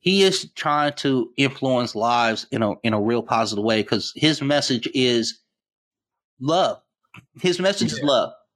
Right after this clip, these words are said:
Speaker 1: I mean, literally, when he talks about having a talk with a kid, it's called a heart talk.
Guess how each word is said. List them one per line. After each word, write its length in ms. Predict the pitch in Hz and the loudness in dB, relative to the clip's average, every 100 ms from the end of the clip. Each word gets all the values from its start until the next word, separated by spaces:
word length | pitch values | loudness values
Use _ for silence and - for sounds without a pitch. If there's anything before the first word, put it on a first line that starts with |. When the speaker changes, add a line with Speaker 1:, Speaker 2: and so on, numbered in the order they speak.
| - | -4
Speaker 1:
I 40 | |
mean, 200 | 143 143 | 0 2
literally, 420 | 135 170 180 170 160 | 2 2 2 2 2
when 180 | 147 | 0
he 120 | 143 156 | -2 0
talks 260 | 156 143 | 0 0
about 380 | 131 131 117 - | -2 0 0 -2
having 340 | - 143 139 | 0 0 2
a 80 | 127 | -2
talk 340 | 123 127 127 - | 0 0 0 -2
with 140 | 131 | -4
a 60 | 131 | -2
kid, 400 | 143 139 135 - _ - | 0 0 0 -6 _ -4
it's 140 | 135 | -2
called 280 | - 143 131 - | 0 0 -2 -2
a 120 | 135 | -2
heart 540 | 107 - - 131 107 - _ _ _ | -2 -4 0 0 0 -6 _ _ _
talk. 320 | - 85 - | 2 2 0